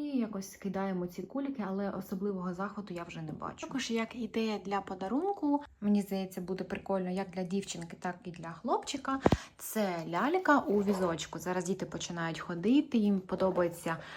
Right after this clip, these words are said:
щось катати перед собою. Ну, а лялька, вона вчить емпатії. Також можна вчити, де знаход-, де знаходяться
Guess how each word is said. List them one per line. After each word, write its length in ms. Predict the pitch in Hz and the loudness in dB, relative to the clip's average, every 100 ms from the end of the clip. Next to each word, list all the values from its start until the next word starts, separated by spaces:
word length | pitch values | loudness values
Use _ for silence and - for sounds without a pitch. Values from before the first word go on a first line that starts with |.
| - | -12
щось 320 | - 180 170 | -4 0 0
катати 480 | - 165 - 247 269 | -2 -4 4 4 4
перед 300 | 254 240 226 | 0 0 0
собою. 560 | - 214 190 202 196 196 - - - | -2 -4 0 0 0 -2 -6 -14 0
Ну, 180 | 277 320 | 2 4
а 120 | 190 | 2
лялька, 400 | 196 240 269 233 | 2 0 0 -2
вона 480 | 196 196 196 190 185 | 0 2 0 0 -4
вчить 380 | 185 - 180 - | -6 -8 -8 -6
емпатії. 840 | 175 170 202 247 254 254 226 226 | -6 -4 0 2 2 0 2 4
Також 260 | 214 190 - | 4 2 -2
можна 280 | 175 175 175 | -2 0 -2
вчити, 460 | 170 - 170 165 | -2 -2 -2 -2
де 140 | 165 165 | -2 -2
знаход-, 340 | 165 156 - | -2 -4 -2
де 100 | 170 | -2
знаходяться 880 | 170 160 - 165 160 160 - 160 156 | -2 -4 -4 -4 -4 -6 -6 -4 -4